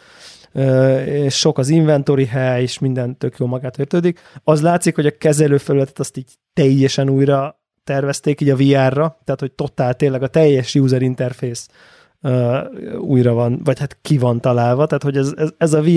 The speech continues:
R fejlesztés, ez, ez tényleg, ez komolyan van véve. És, ö, és igazából, ö,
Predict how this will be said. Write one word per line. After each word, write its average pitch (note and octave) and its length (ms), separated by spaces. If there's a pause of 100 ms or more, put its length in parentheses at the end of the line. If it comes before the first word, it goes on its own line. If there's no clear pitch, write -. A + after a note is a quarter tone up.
(120)
R B2 40
fejlesztés, C#3+ 360
ez, C#3+ 100 (120)
ez D#3 220
tényleg, D3 300
ez C#3+ 140
komolyan B2 440
van A2+ 180
véve. C#3 340 (960)
És, C3 600
ö, C3+ 440 (1120)
és - 220
igazából, C3+ 960
ö, D3 640